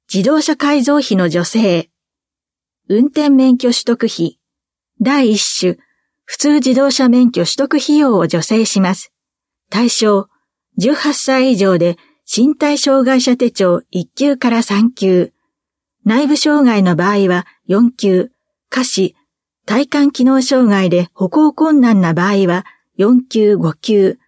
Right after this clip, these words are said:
または愛の手帳一度から四度をお持ちの方。なお、免許取得前に申請が必要です。助成額、教習所等の入所料、教習料等の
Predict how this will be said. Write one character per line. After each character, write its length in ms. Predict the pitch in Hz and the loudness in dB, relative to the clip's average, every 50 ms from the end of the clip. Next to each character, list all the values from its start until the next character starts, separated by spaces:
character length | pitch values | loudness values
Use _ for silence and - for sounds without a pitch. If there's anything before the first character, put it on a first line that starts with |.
| _ - | _ -4
ま 160 | 220 220 - | -4 -4 -2
た 160 | - 247 233 | -2 -2 0
は 220 | 190 185 175 170 _ _ _ _ _ _ _ _ | 0 -2 -4 -6 _ _ _ _ _ _ _ _
愛 260 | - - 240 285 302 269 | -6 -4 -2 0 2 2
の 140 | 233 214 | 2 2
手 160 | - - 196 180 | 0 -2 -4 -4
帳 320 | - - 202 196 190 185 - _ _ _ - | -2 0 0 2 0 0 -2 _ _ _ -6
一 240 | 208 190 - - 302 | -6 -4 -2 0 0
度 160 | 294 269 254 | 0 0 0
か 100 | 240 202 | -2 -2
ら 120 | 190 185 | -2 0
四 280 | 185 202 277 302 294 277 | 0 2 2 2 2 4
度 180 | 208 196 175 | 2 2 2
を 40 | 160 | 2
お 40 | 160 | 2
持 120 | 170 233 | 0 0
ち 140 | 247 - 240 220 | 0 2 2 2
の 100 | 233 240 | 2 2
方。 420 | - 214 - - 190 180 - _ _ _ _ _ _ _ _ _ _ - | 0 -4 -4 -4 -6 -6 -6 _ _ _ _ _ _ _ _ _ _ -4
な 220 | 208 220 214 196 | -2 0 0 0
お、 120 | 185 180 175 _ _ _ _ _ _ _ _ - | 0 -2 -4 _ _ _ _ _ _ _ _ -4
免 220 | - 233 285 285 | 0 0 2 2
許 120 | 277 - 202 | 2 0 -2
取 100 | 196 - | -2 -2
得 260 | - 247 240 - 240 | -2 -4 0 0 0
前 240 | 226 233 226 220 202 | 2 2 2 2 0
に 140 | 175 175 160 | 0 -2 -2
申 240 | - - 208 233 | -2 -2 0 0
請 240 | 262 254 285 269 262 | 0 0 0 2 2
が 120 | 247 247 240 | 2 2 2
必 260 | - - - - 220 | 0 -4 -4 -2 0
要 180 | 220 220 220 | 0 0 0
で 140 | 202 190 196 | 0 0 -2
す。 180 | 196 - - _ _ _ _ _ _ _ _ _ _ _ _ _ _ _ _ _ _ _ | -4 -6 -12 _ _ _ _ _ _ _ _ _ _ _ _ _ _ _ _ _ _ _
助 140 | - 214 214 | -4 -4 -2
成 240 | - 285 277 269 247 | 0 0 2 2 2
額、 420 | 214 202 - - - 170 - - _ _ _ _ _ _ _ _ _ _ | 2 0 -2 -4 -4 -4 -4 -6 _ _ _ _ _ _ _ _ _ _
教 220 | - - 247 285 294 | -4 -2 0 0 0
習 260 | - - 302 294 262 | 0 0 0 0 0
所 140 | 262 254 247 | 0 -2 0
等 240 | - 269 262 254 | 0 0 0 2
の 140 | 214 180 180 | 2 0 0
入 200 | 175 175 202 247 | 0 2 2 0
所 220 | 254 - 269 254 226 | 0 0 0 0 2
料、 340 | 180 170 170 165 160 - _ _ _ _ _ _ _ _ _ - | 2 2 0 0 -2 -4 _ _ _ _ _ _ _ _ _ -6
教 200 | - 240 269 302 | -2 -2 0 0
習 320 | 285 - - 311 320 311 | 0 0 0 0 2 2
料 220 | 277 208 196 190 185 | 2 2 2 2 0
等 300 | 180 - 240 226 214 196 | 0 -2 0 0 2 2
の 180 | 175 170 170 | 0 0 -2